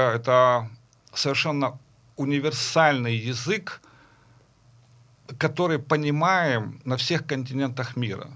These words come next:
То есть это такая некая общая, э, суста-, субстанция, некая такая метафизика, которая понимается любым человеком. Поэтому, если ты хочешь говорить, если у тебя есть что сказать,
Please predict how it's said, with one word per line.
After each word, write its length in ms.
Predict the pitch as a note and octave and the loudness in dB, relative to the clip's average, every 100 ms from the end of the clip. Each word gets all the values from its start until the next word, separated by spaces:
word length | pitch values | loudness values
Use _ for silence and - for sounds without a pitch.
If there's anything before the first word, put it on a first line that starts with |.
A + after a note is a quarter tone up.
| - | -12
То 80 | - | -8
есть 100 | A#2 | -6
это 160 | C3+ B2+ | -4 -6
такая 480 | A#2+ C3+ B2 A2 A#2 | 0 4 4 2 0
некая 400 | C3 C#3+ B2 A2+ | 0 0 2 0
общая, 720 | - D#3 B2+ - G#2+ A2 G#2 - | 2 -2 0 -2 -4 -4 -10 -8
э, 280 | A#2 G#2+ G2+ | -6 -6 -10
суста-, 500 | - B2+ A#2 - D3+ B2+ | -12 -10 -4 -2 -2 -4
субстанция, 580 | C#3 - F3 F#3 C3+ | -8 -2 0 0 -2
некая 260 | B2 C#3+ C3+ | -2 -2 -4
такая 280 | A#2+ B2+ A#2 | -4 -2 0
метафизика, 920 | A#2+ A#2+ A#2+ - F#3+ C#3+ A2+ G#2+ A#2 - - - - - _ | 0 -2 -6 -2 -2 -2 -4 -8 -10 -14 -20 -20 -20 -20 _
которая 340 | A#2+ D3+ D3+ | -4 0 0
понимается 680 | D3 C#3+ C#3 D#3 F3 F3 - | 0 0 0 2 2 2 -2
любым 320 | B2+ B2 D3 D3 | -2 0 -2 -2
человеком. 760 | - C#3 C#3 B2+ A#2+ F#2+ - - | -2 0 0 -2 -4 -10 -12 -6
Поэтому, 760 | A#2+ B2+ C3+ C3 C3 B2+ A#2 A#2 - - - - - | 0 0 0 -4 -4 -2 -4 -6 -14 -20 -20 -16 -2
если 300 | C#3+ B2+ C3+ | 0 0 -4
ты 180 | - D3+ | -4 -4
хочешь 440 | - G#3+ G#3+ B2+ | 2 2 2 -2
говорить, 600 | A#2 A#2 A2 G2 F#2+ - - - - | 0 0 0 -4 -10 -18 -20 -20 -6
если 280 | C3+ B2+ C#3 | -4 -2 -4
у 60 | |
тебя 240 | B2 B2+ B2+ | -4 -2 0
есть 340 | A2+ G3+ G3 | 0 0 0
что 220 | - C3+ | 0 -2
сказать, 560 | B2+ - A#2 A2 - | -4 -4 -4 -4 -6